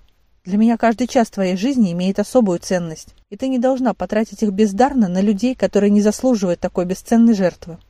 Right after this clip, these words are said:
Она подошла к столику, взяла с него серебристый браслет. "Вот", протянула мне.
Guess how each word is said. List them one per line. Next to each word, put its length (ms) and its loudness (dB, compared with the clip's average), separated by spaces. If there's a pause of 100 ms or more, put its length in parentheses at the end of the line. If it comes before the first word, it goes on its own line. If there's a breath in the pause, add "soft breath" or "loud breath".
(280)
Она 140 -2
подошла 340 -2
к 80 -8
столику, 440 -6
взяла 280 2
с 80 -8
него 160 2
серебристый 560 -4
браслет. 460 -4 (480)
"Вот", 320 -10 (160)
протянула 500 -10
мне. 240 -14